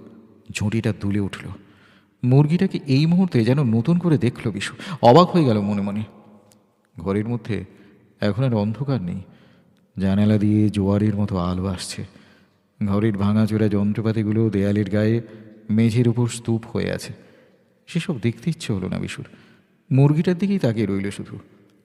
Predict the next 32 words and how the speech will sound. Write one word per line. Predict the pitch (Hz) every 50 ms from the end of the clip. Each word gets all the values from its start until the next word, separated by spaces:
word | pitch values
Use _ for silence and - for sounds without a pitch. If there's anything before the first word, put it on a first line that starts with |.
| _ _ _ _ -
লাল | 98 101 98 101 104 107 110 110 110
ঝুঁটিটা | 101 - 104 101 107 113 117 113 113
তার | 107 117 107 90
নড়ছে, | 92 90 92 98 95 - - - - 92 95 - - - - - - _ - 127
গলায় | 123 123 131 131 143 147
শব্দ | 139 - 123 120 117 -
হচ্ছে | 151 139 135 - - 101
তেমনি। | - 80 85 90 98 101 - - - _ _ - _ _ _ _ _ _ _ -
বিশু | 135 127 165 175 - 185 156
ঠিক | - 170 156 - -
তেমনি | 139 131 131 156 170 143 - -
অস্বস্তি | - 117 110 - - 160 - - - 156
বোধ | 135 127 104
করলো | - 107 98 92 87
আবার। | 76 76 80 98 - - - - - - - - _ _ _ _ _ -
উঠতে | 151 170 180 - 247
পর্যন্ত | 220 233 220 233 240 226
ইচ্ছে | 226 175 165 - - 120
হলো | 104 98 95
না। | 92 92 92 - - - - - - - _ _ _ _ _ -
সিগারেটের | - - 107 104 110 113 117 120 113 98
প্যাকেটটা | - 104 101 117 113 - - 120 120 120
বালিশের | 104 98 104 104 - - 110 95 92 90
পাশে, | - 98 95 - - 127 131 139 - - - - - _ _ _ _ _ -
কিন্তু | - 131 131 151
একটা | 147 - 160
সিগারেট | 151 - - 127 120 123 139 147 170 160 -
ধরাতেও | 160 175 170 170 156 127 113
ইচ্ছে | 110 113 - - 139
হলো | 113 107 104
না | 95 90
বিশুর। | 85 90 90 - -